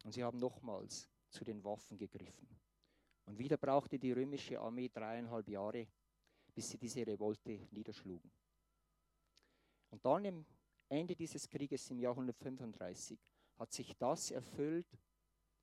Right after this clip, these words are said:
von dem, was Mose im Jahre fünfzehnhundertsechsundsechzig vor Christus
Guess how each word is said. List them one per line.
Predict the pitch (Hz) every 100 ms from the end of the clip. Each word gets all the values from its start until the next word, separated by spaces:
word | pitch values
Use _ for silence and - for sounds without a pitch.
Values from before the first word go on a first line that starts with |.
| _ _ _
von | - 110
dem, | 113 113
was | 107 -
Mose | 113 113 131 131 123 123 _ _ _ _ _ _
im | 107
Jahre | 104 104 110
fünfzehnhundertsechsundsechzig | - 117 - 113 107 101 - 110 - 104 101 - -
vor | - 104
Christus | 101 98 - 92 -